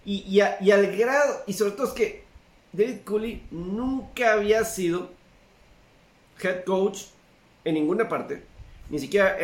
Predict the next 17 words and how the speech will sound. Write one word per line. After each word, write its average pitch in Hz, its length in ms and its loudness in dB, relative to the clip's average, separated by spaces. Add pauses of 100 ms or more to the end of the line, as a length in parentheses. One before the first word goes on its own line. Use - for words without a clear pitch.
había 160 160 2
sido 180 200 -2
coordinador 151 400 0
ofensivo 202 640 0
o 143 140 -2
defensivo 143 840 -2 (380)
en, 131 800 -2 (120)
en 147 140 0
los 135 140 -4
profesionales. 147 840 -2 (340)
Entonces, 165 420 -8 (220)
muchos 185 380 0
eran, 156 240 0 (580)
¿cómo? 190 420 0 (460)
¿Cómo 214 260 4
era 226 240 4
que 165 380 -2